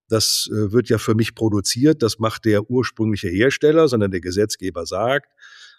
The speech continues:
habe ich eine eigene Marke, die ich auch so bewerbe, ähm,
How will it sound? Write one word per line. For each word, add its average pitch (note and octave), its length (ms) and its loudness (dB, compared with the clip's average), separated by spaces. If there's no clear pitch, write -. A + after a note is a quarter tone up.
habe G#2+ 220 2
ich A2 360 -6
eine G2 340 -2
eigene G#2 340 2
Marke, B2 720 2
die G#2+ 180 -2
ich F#2 140 -12
auch F#2+ 120 -2
so G2 140 -6
bewerbe, B2 680 2
ähm, A#2 640 2